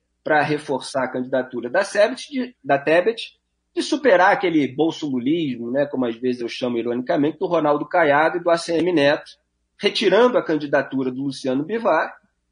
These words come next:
e aí conversando, pra ver se vai oferecer o Moro como vice, ou se vai é, voltar a ter aquela conversa sobre o próprio Bivar entrar, é, não pelo Bivar ser um peso, mas pela União Brasil ter oitocentos milhões de reais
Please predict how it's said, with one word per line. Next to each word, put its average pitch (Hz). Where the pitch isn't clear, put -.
e 415
aí 226
conversando, 185
pra 123
ver 127
se 127
vai 127
oferecer 123
o 127
Moro 127
como 123
vice, 143
ou 139
se 139
vai 131
é, 120
voltar 127
a 123
ter 131
aquela 123
conversa 127
sobre 127
o 123
próprio 175
Bivar 127
entrar, 156
é, 120
não 254
pelo 165
Bivar 143
ser 160
um 147
peso, 123
mas 131
pela 185
União 202
Brasil 185
ter 185
oitocentos 185
milhões 175
de 165
reais 147